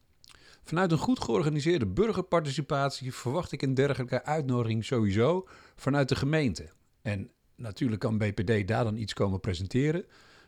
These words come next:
maar in dit geval loopt dat dus volledig anders. Het is sowieso in mijn ogen bijzonder hoe opeens vanuit B P D de regie wordt genomen,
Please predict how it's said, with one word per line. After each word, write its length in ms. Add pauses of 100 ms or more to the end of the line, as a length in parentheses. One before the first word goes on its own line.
(120)
maar 300 (320)
in 220
dit 160
geval 720
loopt 340
dat 180
dus 200
volledig 720
anders. 560 (520)
Het 200
is 100
sowieso 480
in 160
mijn 260
ogen 360
bijzonder 640
hoe 200
opeens 400
vanuit 280
B 220
P 60
D 60
de 360
regie 340
wordt 180
genomen, 460